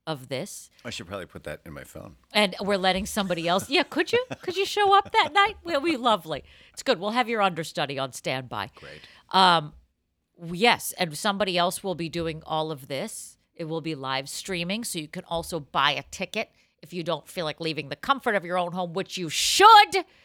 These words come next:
Speaker 1: Leave and see us live, because in person we're even sexier, because I think the lighting will be softer and I won't be wearing white.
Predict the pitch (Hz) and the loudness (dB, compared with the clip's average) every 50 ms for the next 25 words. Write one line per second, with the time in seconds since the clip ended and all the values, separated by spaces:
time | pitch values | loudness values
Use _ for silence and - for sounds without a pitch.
0 | _ _ _ _ _ _ _ _ _ _ _ _ _ _ - 208 240 294 370 403 | _ _ _ _ _ _ _ _ _ _ _ _ _ _ -4 0 4 6 8 8
1 | 392 339 302 302 226 294 254 247 240 233 190 - 294 285 262 247 226 - 247 240 | 8 8 6 4 2 2 2 2 2 2 -2 -2 0 4 4 4 4 2 4 6
2 | 233 233 226 226 185 170 220 190 - 220 196 214 226 226 220 - - - 311 302 | 8 8 8 8 4 -2 -10 -8 -6 -6 -6 -6 -8 -10 -10 -10 -10 -10 -10 -10
3 | - 302 220 196 - - 214 - 349 349 - - - - - - - - 135 85 | -8 -10 -10 -10 -10 -12 -14 -14 -14 -14 -14 -12 -10 -10 -10 -10 -12 -12 -10 -10
4 | 73 - - 185 - 190 170 190 185 185 247 254 - 220 170 147 135 127 139 160 | -10 -12 -12 -14 -12 -10 -10 -10 -10 -10 -12 -12 -10 -8 -8 -6 -6 -6 -6 -6
5 | 180 190 208 180 220 226 214 - - 233 220 233 240 - - 302 294 311 311 _ | -6 -8 -8 -8 -10 -12 -10 -8 -6 -4 -4 -4 -6 -8 -12 -12 -12 -12 -14 _
6 | _ _ _ _ _ _ _ _ _ _ _ - 208 208 208 214 220 226 170 208 | _ _ _ _ _ _ _ _ _ _ _ -16 -14 -12 -10 -10 -12 -12 -12 -14
7 | 208 185 190 190 180 170 156 147 147 147 139 120 - | -14 -12 -10 -10 -10 -10 -10 -10 -10 -10 -10 -10 -12